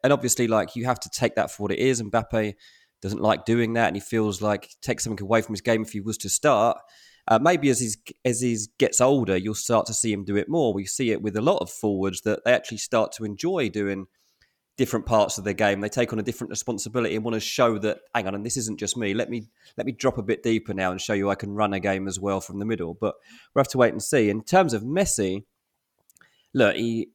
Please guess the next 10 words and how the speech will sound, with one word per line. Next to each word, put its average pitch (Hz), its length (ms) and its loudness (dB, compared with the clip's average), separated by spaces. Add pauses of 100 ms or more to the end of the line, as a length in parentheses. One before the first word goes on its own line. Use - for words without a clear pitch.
(120)
he 120 180 -6
doesn't 117 320 2
run 123 260 4
very 95 220 0
much 92 240 -8
anymore, 90 520 -6 (300)
and 104 440 -2 (320)
it's 127 180 -2
fine 117 500 2
because 117 480 -2